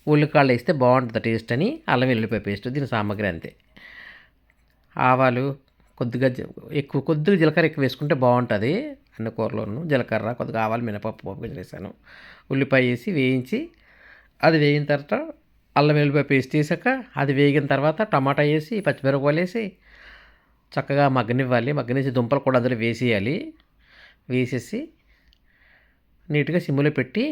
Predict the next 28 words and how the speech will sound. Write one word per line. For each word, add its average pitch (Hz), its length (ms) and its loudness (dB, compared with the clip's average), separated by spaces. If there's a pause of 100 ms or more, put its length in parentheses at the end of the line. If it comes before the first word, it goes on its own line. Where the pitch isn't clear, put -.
(960)
చక్కగా 135 280 0
వేగనివ్వాలి. 123 520 2
ఒక 117 160 -6
ఐదు 110 180 0
నిమిషాలు 110 460 -4 (100)
వేగితే, 104 380 -4 (920)
ఆ 127 100 0
తర్వాత 117 360 -2
మనం 117 240 -4 (280)
ఉప్పు, 117 320 -6 (180)
కారం, 113 380 -2 (520)
అల్లం 120 300 -2
వెల్లుల్లిపాయ 120 400 -2
పేస్ట్ 110 360 -6 (1160)
వేసాక, 135 380 -8
ఉల్లిపాయ 165 280 4
వేయగా 170 420 2
అల్లం 175 280 2
వెల్లుల్లిపాయ 175 280 -2
పేస్ట్ 156 240 0
వేస్తే 147 300 0
అప్పుడు 214 200 0
వేగుతుంది, 156 480 2
లేకపోతే 143 420 2
గి-, 156 240 0
గిన్నెకి 160 280 2
అంటుకుపోతుంది 156 500 0
అనమాట. 123 260 2